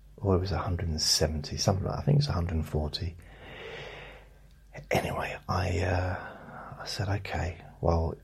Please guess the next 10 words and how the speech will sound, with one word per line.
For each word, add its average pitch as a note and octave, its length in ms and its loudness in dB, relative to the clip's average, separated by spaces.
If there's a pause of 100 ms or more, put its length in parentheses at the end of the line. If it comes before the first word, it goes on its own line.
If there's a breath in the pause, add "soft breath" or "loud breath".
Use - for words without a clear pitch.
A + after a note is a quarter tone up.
he's - 140 -6
not G#2+ 120 6
having G2 160 4
a F2 60 2
test - 400 2
now," F2 360 0 (920)
because, - 680 0 (2250 loud breath)
you G#2 120 -2
know B2 220 6
what? A2+ 320 4